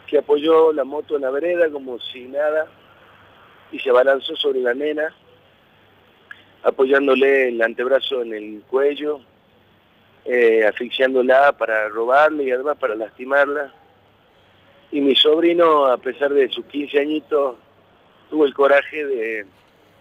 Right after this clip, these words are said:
abalanzarse sobre el delincuente para tratar de salvar a la nena y el tipo se dio vuelta y le aceptó tres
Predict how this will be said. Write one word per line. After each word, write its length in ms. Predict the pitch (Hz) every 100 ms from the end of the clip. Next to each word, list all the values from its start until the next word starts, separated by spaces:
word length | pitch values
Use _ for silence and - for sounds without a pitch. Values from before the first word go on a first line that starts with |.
| _ _ _ _ -
abalanzarse 680 | 113 127 139 123 151 151 139
sobre 180 | 131 131
el 80 |
delincuente 540 | 127 143 - 165 185 185
para 340 | - 123 110
tratar 320 | - 117 -
de 140 | 127 117
salvar 280 | 123 127 131
a 60 |
la 140 | 123 123
nena 340 | 139 143 147
y 260 | 147 117 104 _ _ - _ _ _ _ _ - - -
el 120 | 120
tipo 200 | 143 131
se 140 | 123
dio 180 | 127 135
vuelta 380 | 135 139 143 160
y 100 | 151
le 200 | 117 113 110 107
aceptó 420 | 107 117 - 127
tres 380 | - 131 127